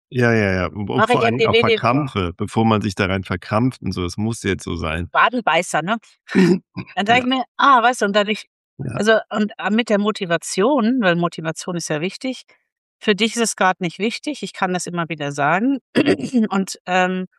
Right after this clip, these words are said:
Speaker 2: ob das funktioniert oder nicht, sind eh meine Samen. Das heißt, die Frage ist, wasche ich mir meine Pfoten, ja? Oder mache ich das, was du wichtig findest? Weil das Kind findet, dass ich mit ihm jetzt unbedingt spielen sollte und ich arbeite.
Speaker 1: Genau. Und
Speaker 2: Ja,
Speaker 1: das habe ich
Speaker 2: hallo?
Speaker 1: tatsächlich,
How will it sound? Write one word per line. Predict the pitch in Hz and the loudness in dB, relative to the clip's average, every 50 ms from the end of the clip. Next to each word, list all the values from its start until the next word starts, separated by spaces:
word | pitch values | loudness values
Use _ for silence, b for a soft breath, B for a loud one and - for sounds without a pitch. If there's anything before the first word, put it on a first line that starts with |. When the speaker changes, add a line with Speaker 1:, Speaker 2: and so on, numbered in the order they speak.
| b b | b b
Speaker 2:
ob | - 220 - | -2 0 4
das | - 240 220 - | 4 2 2 2
funktioniert | - 226 202 190 - - 180 185 208 214 - | -2 -2 -2 -2 -2 -4 -2 0 0 0 0
oder | 220 208 214 | 0 0 2
nicht, | 214 214 - - | 0 0 -2 -4
sind | 233 202 | -6 -4
eh | - 233 | -2 -2
meine | 226 220 196 170 160 151 | 0 0 0 0 -2 -2
Samen. | 147 135 123 123 131 139 143 - b b b b b b b b b _ | -2 -2 -2 -2 -4 -8 -12 -16 b b b b b b b b b _
Das | 165 156 - | -10 -2 0
heißt, | 185 175 175 - | 0 0 0 -2
die | - 165 | -6 -6
Frage | - - 175 180 190 208 | 0 2 2 2 2 0
ist, | 196 - - | -2 0 0
wasche | 202 196 - 247 | 0 0 0 -2
ich | - - | -2 -2
mir | 220 202 | -2 0
meine | 185 170 160 151 151 143 | 2 0 0 0 -2 -6
Pfoten, | - - 143 135 - - 143 143 151 - | -8 -10 -10 -10 -10 -10 -12 -12 -10 -10
ja? | 160 170 175 190 B B B B B B | -8 -8 -8 -10 B B B B B B
Oder | - 185 190 202 202 | 0 2 2 2 4
mache | 202 202 208 202 - 220 - | 4 2 2 2 0 -2 -2
ich | - 254 262 - - - | -2 -6 -6 -8 -4 0
das, | 196 190 214 - - - - b b b b b b - | 0 0 2 0 -4 -10 -12 b b b b b b 0
was | 214 220 - - | 0 0 0 0
du | - 320 320 247 | 0 0 2 2
wichtig | 208 165 - - - - - - | 0 -2 -2 -6 -10 -10 -10 -12
findest? | - 131 151 - - - - - - - _ | -12 -12 -12 -14 -14 -18 -20 -20 -20 -18 _
Weil | - 165 175 180 | 0 0 2 2
das | 196 185 - | 0 -2 0
Kind | - - 277 320 - | -2 -2 0 0 -2
findet, | - - 175 170 170 170 160 | -2 -4 -2 -2 -2 -2 -4
dass | 170 160 - | -6 -8 -8
ich | 170 - - | -12 -10 -10
mit | 175 160 - | -10 -10 -8
ihm | 160 160 | -6 -6
jetzt | 160 156 - | -6 -6 -6
unbedingt | - 185 233 269 254 233 214 - | -6 -2 0 2 2 2 2 0
spielen | - - - 202 180 156 151 | -4 -6 -2 0 0 0 0
sollte | 147 147 135 135 147 - - 214 220 | 0 0 0 -2 -2 -4 -6 -8 -6
und | 208 214 208 | -4 -4 -4
ich | 220 - 277 | -2 -2 0
arbeite. | 320 370 370 233 156 143 143 - _ _ _ _ _ _ | 2 2 2 2 0 -2 -6 -14 _ _ _ _ _ _
Speaker 1:
Genau. | - 110 104 101 90 87 - - | -2 0 2 2 2 2 0 -2
Und | - 90 | -2 2
Speaker 2:
Ja, | 95 | 2
Speaker 1:
das | 101 - - - | 2 2 2 2
habe | 120 - 240 | 2 2 4
ich | 285 | 4
Speaker 2:
hallo? | |
Speaker 1:
tatsächlich, | 311 - 226 185 208 226 - - 113 - - | 4 4 4 4 4 2 0 -2 -4 -4 -6